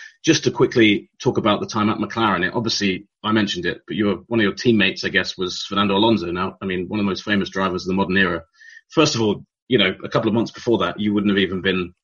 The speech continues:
involved in Formula One in any way. But what was it like working with him? And, and he's now actually, he's, he's quite on board with esports. He's got his own team and stuff like that. So it's something that he's actually embraced himself.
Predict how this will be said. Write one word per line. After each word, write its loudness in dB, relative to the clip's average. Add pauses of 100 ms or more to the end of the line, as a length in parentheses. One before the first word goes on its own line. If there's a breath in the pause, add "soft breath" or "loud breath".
(160)
involved 2
in 2
Formula -2
One -4
in -4
any 2
way. 2
But 2
what 6
was 2
it 4
like 4
working 0
with -4
him? 2
And, 0 (340 loud breath)
and -6
he's 6
now 6
actually, 2
he's, 0
he's 2
quite -2
on 0
board 4
with -2
esports. -4
He's -10
got -2
his -2
own 0
team 0
and -2
stuff -10
like -4
that. -4
So -6
it's -4
something 0
that -2
he's 2
actually -4
embraced -2
himself. -4